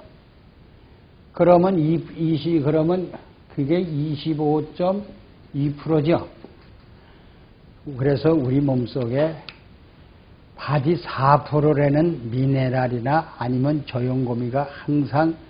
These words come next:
있어준 사람은 이것이 무슨 형?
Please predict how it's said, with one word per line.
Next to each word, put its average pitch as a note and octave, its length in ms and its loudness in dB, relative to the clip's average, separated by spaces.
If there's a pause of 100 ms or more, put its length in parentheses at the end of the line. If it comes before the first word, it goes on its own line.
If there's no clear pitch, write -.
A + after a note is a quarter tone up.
(280)
있어준 D3 800 2
사람은 C#3+ 520 4
이것이 F3+ 560 4 (460)
무슨 D3 440 2
형? A3+ 320 8